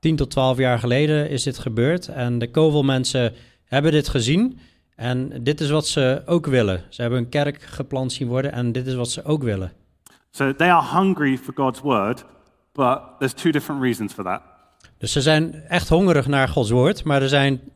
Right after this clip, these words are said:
Speaker 1: twee redenen waarom ze hongerig zijn daarnaar.
Speaker 2: There are people who are genuinely hungry to hear God's word, like the friend Thierry mentioned in the video, who had sin and didn't know what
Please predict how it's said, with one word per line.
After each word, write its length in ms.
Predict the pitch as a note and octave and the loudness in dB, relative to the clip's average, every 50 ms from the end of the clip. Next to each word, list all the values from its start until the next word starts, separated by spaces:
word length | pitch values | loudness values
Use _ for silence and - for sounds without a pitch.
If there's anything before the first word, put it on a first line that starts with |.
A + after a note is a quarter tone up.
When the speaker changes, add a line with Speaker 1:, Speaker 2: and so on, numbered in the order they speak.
| _ _ _ | _ _ _
Speaker 1:
twee 260 | - - E3 F3 E3+ | -4 0 2 2 4
redenen 600 | D#3 D#3 D3+ D3+ C3+ A#2+ A#2 A#2+ D#3 F3 E3+ D3 | 4 4 4 4 4 2 2 2 2 0 -2 -2
waarom 280 | B2+ C3 C3+ C#3 C#3+ C3+ | -2 0 0 2 2 2
ze 240 | C3 B2 A#2+ A#2 - - - _ _ _ _ _ _ | 2 2 2 0 0 -4 -18 _ _ _ _ _ _
hongerig 340 | - B2+ D3 D3+ C3 A#2 - | 2 2 4 4 4 2 0
zijn 360 | - - G#2+ G2 G2 F2+ F2+ | 0 -2 -2 -2 -2 -4 -6
daarnaar. 340 | G#2+ G2+ F2+ F#2 F#2 E2+ D#2+ - _ _ _ _ - - _ _ _ _ _ _ _ _ _ _ | -6 -8 -6 -6 -8 -10 -12 -16 _ _ _ _ -20 -20 _ _ _ _ _ _ _ _ _ _
Speaker 2:
There 160 | - C#3 C#3 D3 | -2 2 4 6
are 200 | F3+ G#3+ A3 G#3+ | 6 6 4 2
people 260 | A3 G#3 G3 - F#3+ F3 D#3+ D#3 | 0 -4 -2 0 0 0 0 0
who 180 | C#3+ D#3 E3 D#3 | 0 0 2 4
are 200 | D3+ C#3+ C3 C3 - | 4 4 2 0 -2
genuinely 640 | - D#3 D3+ D#3+ D#3+ D#3 D#3 D3 C#3 C3 B2+ A#2 G#2 - | -2 0 0 2 2 2 2 2 2 2 0 0 -2 -2
hungry 420 | - C#3+ C#3 C3+ B2 B2+ A2+ A2+ G#2 | -2 0 0 0 0 0 -2 -2 -4
to 180 | - - C3 | -8 -8 -6
hear 500 | A#2 G2+ F#2+ A#2+ B2+ B2 A#2 A#2 A#2 A#2 - | -6 -6 -4 -2 0 0 0 0 -2 -4 -8
God's 340 | - B2 A2+ A2 G2+ - - - | -8 -6 -6 -6 -6 -10 -16 -10
word, 440 | A2 G#2+ G#2 G2 F#2+ F#2 - - - _ _ _ _ _ _ _ | -6 -4 -4 -2 -4 -6 -8 -14 -20 _ _ _ _ _ _ _
like 300 | - A2+ A2 A2 G#2+ - - - - - - _ _ _ _ _ - | 0 2 2 2 2 0 -6 -18 -20 -20 -20 _ _ _ _ _ -12
the 80 | - A2 | -12 -12
friend 460 | - - D3 C3+ B2 A#2 A2+ - - | -8 -4 -2 -2 0 0 -4 -6 -4
Thierry 260 | - A#2+ A2+ A#2 A#2 | -4 -4 -2 0 -2
mentioned 480 | A2+ A2+ A2+ A2 G#2+ - - A2 G#2+ G#2 | -2 0 -2 -4 -4 -6 -6 -6 -4 -4
in 60 | G#2 | -4
the 80 | - A#2+ | -2 -2
video, 340 | A2+ G#2+ G2+ G2 G2 F#2+ | -2 -2 -2 -2 -2 -4
who 100 | F#2+ G#2+ | -6 -6
had 240 | G#2 - C3+ G#2+ - | -6 -4 -4 -4 -4
sin 320 | - - - D#3 C3 A#2 A2+ | -8 -6 -4 -2 -2 0 -2
and 120 | G#2+ G2+ | -4 -4
didn't 180 | A2+ A2 A#2+ C#3 | -6 -8 -6 -6
know 120 | A#2+ A2+ | -6 -6
what 140 | G#2+ A#2+ - | -6 -8 -10